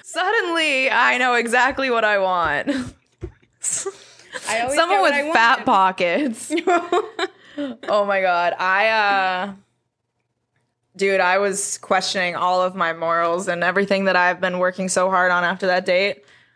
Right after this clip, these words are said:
Speaker 2: Yeah, you told me he was dancing up on you. And
Speaker 1: Yeah, we went to the Spanish club, and, oh, Spanish music just gets me feeling a certain type of way. I'm shaking my ass. We're
Speaker 2: Mm.
Speaker 1: grinding. I'm like, "Oh, man." And the way that we, like, moved together,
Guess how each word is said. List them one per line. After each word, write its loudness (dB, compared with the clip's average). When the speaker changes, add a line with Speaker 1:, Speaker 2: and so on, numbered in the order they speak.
Speaker 2:
Yeah, -6
you -10
told -10
me -6
he -6
was -12
dancing -6
up -10
on -8
you. -8
And -12
Speaker 1:
Yeah, 2
we 2
went 0
to -4
the 0
Spanish -2
club, 2
and, -2
oh, 2
Spanish -2
music -6
just -6
gets -2
me -6
feeling -4
a -4
certain 0
type -2
of -2
way. 2
I'm 0
shaking -4
my -2
ass. 2
We're -2
Speaker 2:
Mm. -14
Speaker 1:
grinding. -2
I'm -2
like, -4
"Oh, -2
man." -4
And -4
the 0
way 4
that 2
we, 0
like, 0
moved -4
together, -2